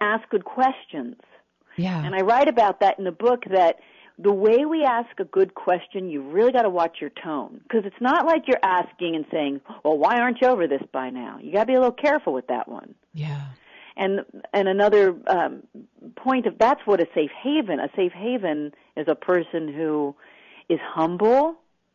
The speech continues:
Speaker 1: enough that, that invites, you know, women in. Now, obviously, you can't invite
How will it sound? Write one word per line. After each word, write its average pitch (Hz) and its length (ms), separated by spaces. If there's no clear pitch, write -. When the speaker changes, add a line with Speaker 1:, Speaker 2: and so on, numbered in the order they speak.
Speaker 1:
enough 226 400
that, 190 300
that 170 200
invites, 151 500
you 185 160
know, 175 120
women 156 360
in. 147 160
Now, 185 140
obviously, 208 320
you 165 100
can't 170 260
invite 151 400